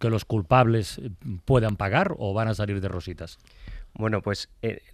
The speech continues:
Speaker 2: una cosita primero. Desde luego estoy de acuerdo en lo que dices, que tiene una autoridad moral ese tribunal, pero no solo moral. <laughs> La sentencia lo que hace es constatar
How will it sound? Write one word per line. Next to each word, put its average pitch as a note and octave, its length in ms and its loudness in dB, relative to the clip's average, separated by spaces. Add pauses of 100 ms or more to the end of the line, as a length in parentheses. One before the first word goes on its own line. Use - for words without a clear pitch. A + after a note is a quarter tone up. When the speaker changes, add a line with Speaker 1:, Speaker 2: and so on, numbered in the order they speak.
(340)
Speaker 2:
una C3+ 180 0
cosita C#3 300 0
primero. B2 320 6
Desde G#2 220 2
luego A#2 180 6
estoy B2 160 0
de A#2+ 80 6
acuerdo A#2 280 4
en A2+ 40 4
lo A2 80 2
que A2 80 0
dices, A#2 400 -2
que G2 220 -4
tiene A2 460 0
una G#2+ 280 0
autoridad G#2 540 2
moral A2 340 4
ese G#2 300 0
tribunal, G#2+ 560 -2 (340)
pero F2+ 180 -6
no F2+ 120 -6
solo A2+ 200 0
moral. G#2+ 380 4 (100)
<laughs> - 320 -4
La G#2 140 -4
sentencia A2+ 680 2
lo G#2+ 180 -2
que G2 180 -2
hace A2+ 400 0
es - 160 -6
constatar A#2 800 0